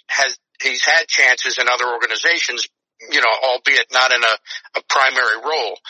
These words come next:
Now he's got the primary role. And, you know, look, he worked with Ernie for a long time, so you can't just denigrate Ernie on this. But Tommy, um, has made what looks to be all the right moves. He's, he's gotten some terrific plug-in players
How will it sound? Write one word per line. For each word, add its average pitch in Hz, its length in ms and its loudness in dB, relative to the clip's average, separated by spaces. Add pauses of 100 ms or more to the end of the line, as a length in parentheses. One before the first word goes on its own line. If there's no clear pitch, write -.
(260)
Now 151 240 0
he's 143 160 -6
got 151 260 0
the - 100 -4
primary 143 500 2
role. 135 380 -4 (160)
And, 170 100 -4
you 220 80 0
know, 190 160 0
look, 196 220 0
he 170 80 0
worked 165 260 -2
with 160 140 0
Ernie 170 280 2
for 156 120 -2
a 156 80 -2
long 160 280 2
time, 160 260 2
so - 120 -6
you 135 180 2
can't 147 200 2
just 135 180 -4
denigrate 131 480 2
Ernie 127 240 2
on 101 220 -2
this. 113 260 -2 (420)
But 135 140 0
Tommy, 156 460 2
um, 139 540 2
has 135 280 0
made 143 300 2 (460)
what 131 200 -2
looks 143 260 -4
to 156 80 -4
be 147 160 0
all 131 320 0
the 147 140 -2
right 143 240 2
moves. 143 380 -2
He's, - 200 0 (400)
he's 131 180 0
gotten 135 260 2
some 139 240 -6
terrific 139 460 0 (180)
plug-in 135 420 2
players 147 560 0